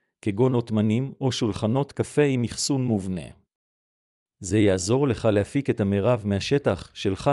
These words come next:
תוך שמירה על חפצים מסודרים. קבע שגרה יומית. יצירה ושמירה על שגרת יום-יום חיונית לשמירה על בית מאורגן. להלן מספר טיפים שיעזרו לך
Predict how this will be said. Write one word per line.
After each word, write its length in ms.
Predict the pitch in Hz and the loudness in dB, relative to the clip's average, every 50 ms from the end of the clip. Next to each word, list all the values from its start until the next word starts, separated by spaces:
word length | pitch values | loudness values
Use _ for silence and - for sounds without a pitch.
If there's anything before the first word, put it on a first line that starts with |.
| 139 - | 0 0
תוך 220 | - 147 135 - - | 0 0 0 0 -4
שמירה 400 | - - 107 101 98 120 131 139 | -4 -4 -2 -2 0 0 0 0
על 80 | 127 | -2
חפצים 540 | 117 - - 101 - 123 - - - 147 139 | -2 -4 -6 -4 -4 -4 -4 -2 -2 -2 -2
מסודרים. 680 | 123 110 - - 107 95 104 90 80 71 64 62 58 60 _ _ _ _ _ _ _ _ _ _ _ _ _ _ _ _ _ _ _ | -2 -2 -2 -4 0 0 0 -2 -2 -4 -8 -12 -16 -18 _ _ _ _ _ _ _ _ _ _ _ _ _ _ _ _ _ _ _
קבע 360 | - - 104 90 98 120 135 135 | -8 -6 -4 0 2 2 2 2
שגרה 520 | - - 110 95 95 104 101 92 95 98 | 0 -4 -4 0 2 2 4 4 2 2
יומית. 580 | 90 90 90 82 80 73 62 - _ - - _ _ _ _ _ _ _ _ _ _ _ _ _ _ _ _ _ _ _ | 2 0 0 -2 -4 -6 -8 -14 _ -20 -20 _ _ _ _ _ _ _ _ _ _ _ _ _ _ _ _ _ _ _
יצירה 600 | - 98 95 - - - 101 95 104 117 131 143 | -4 -4 -4 -2 -4 -4 0 2 2 2 2 2
ושמירה 480 | 110 98 - - 104 98 92 110 127 135 | 0 -2 -2 -2 -2 0 0 2 2 2
על 80 | 113 98 | 0 0
שגרת 500 | - - 98 95 107 110 123 120 120 - | -2 -4 -4 0 2 2 2 2 2 2
יום-יום 380 | 110 113 110 113 107 104 104 | 2 2 4 4 2 2 0
חיונית 580 | - - 107 101 98 101 113 127 135 131 - - - | 0 -2 0 0 2 2 0 0 -2 -4 -8 -12 -6
לשמירה 600 | - 113 92 - - 107 101 98 98 127 135 143 | -4 -4 -2 -2 0 0 0 2 2 0 0 0
על 100 | 127 113 | 0 -2
בית 380 | 101 98 110 107 127 120 120 - | 2 2 4 4 4 2 0 -2
מאורגן. 580 | 117 104 98 98 101 90 92 80 71 67 65 55 - _ _ _ _ _ _ _ _ _ _ _ _ _ _ _ _ _ _ _ _ - | 0 0 0 0 0 -2 -2 -4 -4 -6 -12 -16 -20 _ _ _ _ _ _ _ _ _ _ _ _ _ _ _ _ _ _ _ _ -4
להלן 380 | 104 101 101 98 110 131 131 123 | -2 0 2 2 2 2 2 2
מספר 420 | 110 - - - - 123 113 101 | 0 -2 -2 0 2 4 4 4
טיפים 480 | 98 - - 135 131 - - 113 101 98 | 2 0 -2 -4 -2 0 0 0 0 0
שיעזרו 520 | 90 - 104 92 90 87 90 98 110 139 | -2 -2 0 0 0 0 -2 -2 0 0
לך 220 | 139 131 - - | 0 0 0 2